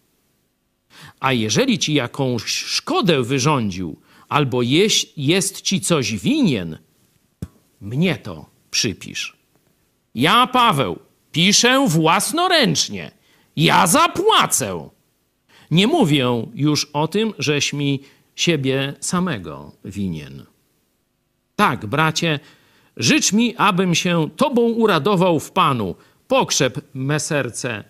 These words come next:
w Chrystusie. Pewny twego posłuszeństwa piszę ci to, bo wiem, że uczynisz nawet więcej niż proszę. A zatem przygotuj mi gościnę,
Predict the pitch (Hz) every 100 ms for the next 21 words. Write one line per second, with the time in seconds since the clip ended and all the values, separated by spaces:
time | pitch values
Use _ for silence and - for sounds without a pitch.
0 | _ - 135 139 - 147 123 - - _
1 | _ _ _ _ _ _ _ 156 170 175
2 | - 208 190 180 190 - 139 226 247 -
3 | 185 143 - - - 247 285 214 175 -
4 | 160 - 202 285 247 208 170 - - _
5 | 110 196 269 147 123 - 135 185 185 151
6 | 233 233 196 156 - _ _ 120 123 110
7 | 110 - _ - 98 147 170 143 143 131
8 | 127 117 - 151 196 143 - 80 - _
9 | _ _ _ _ - 123 190 226 208 180
10 | 139 - _ - 302 330 330 - 254 262
11 | 226 220 - - 247 160 135